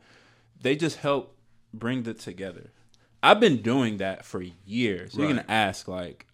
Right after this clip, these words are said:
Speaker 1: all my homies.
Speaker 2: Mm.
Speaker 1: I've been doing that for years. But the part of an A and R that you really, what we really miss is the investment part.
Speaker 2: Mm.
Speaker 1: Um, money and time. I
Speaker 2: Right.
Speaker 1: don't want nobody to sugarcoat it. It takes money to break an artist.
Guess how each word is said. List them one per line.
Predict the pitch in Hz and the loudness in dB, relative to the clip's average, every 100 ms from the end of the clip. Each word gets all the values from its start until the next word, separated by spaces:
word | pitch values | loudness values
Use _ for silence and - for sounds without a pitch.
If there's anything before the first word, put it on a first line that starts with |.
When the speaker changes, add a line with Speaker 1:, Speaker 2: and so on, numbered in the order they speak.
| _ - | _ 0
Speaker 1:
all | 117 107 | 2 2
my | 95 | -2
homies. | 101 92 92 - - | -4 -8 -12 -20 -14
Speaker 2:
Mm. | 104 92 87 - | -10 -10 -10 -4
Speaker 1:
I've | 135 | 0
been | 143 | 2
doing | 123 123 113 | 2 2 2
that | 107 101 | 0 -2
for | - 104 | -4 -8
years. | 92 104 104 90 95 - _ _ _ _ _ _ | -6 -4 -4 -4 -10 -20 _ _ _ _ _ _
But | 107 104 - _ _ _ _ _ - | -2 -2 -2 _ _ _ _ _ -8
the | 117 | -6
part | 110 135 143 | 4 6 6
of | 131 | 4
an | 117 | 0
A | 117 120 | 0 0
and | 113 | 2
R | 117 | 2
that | 107 110 | 2 -2
you | 101 | -4
really, | 107 110 104 - | -2 -2 -4 -8
what | 104 104 | -8 -6
we | 101 117 | -2 0
really | 110 107 101 | 0 0 -2
miss | 104 104 | -4 -6
is | 98 | -8
the | 101 | -8
investment | 90 90 107 - 95 90 | -8 -4 -4 -4 -10 -10
part. | 90 87 - | -12 -12 -12
Speaker 2:
Mm. | 98 101 98 87 82 82 95 | -12 -12 -12 -16 -20 -10 -4
Speaker 1:
Um, | 98 95 90 90 - - - | -2 -2 -6 -12 -20 -20 -8
money | 104 117 113 | -4 -2 -2
and | 110 | -2
time. | 117 104 90 98 - | 0 0 -2 -10 -10
I | 98 | -6
Speaker 2:
Right. | 101 | -4
Speaker 1:
don't | |
want | 110 107 | -4 -4
nobody | 104 107 101 | -2 -2 -2
to | - 117 | -6 -6
sugarcoat | 117 120 113 113 | -4 -2 0 -2
it. | 104 - | -6 -8
It | 101 - | -10 -6
takes | 113 104 | -6 -6
money | 104 110 107 | -6 -6 -6
to | 104 | -6
break | 104 - | -6 -6
an | 107 | -6
artist. | 90 90 98 - | -8 -10 -14 -20